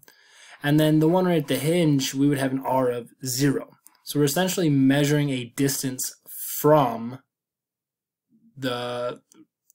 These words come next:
axis. So torque. Torque is the Greek letter tau.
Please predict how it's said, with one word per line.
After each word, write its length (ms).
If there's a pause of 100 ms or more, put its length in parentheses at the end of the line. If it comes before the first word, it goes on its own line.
axis. 600 (1500)
So 140
torque. 480 (920)
Torque 300
is 180
the 80
Greek 600
letter 320
tau. 800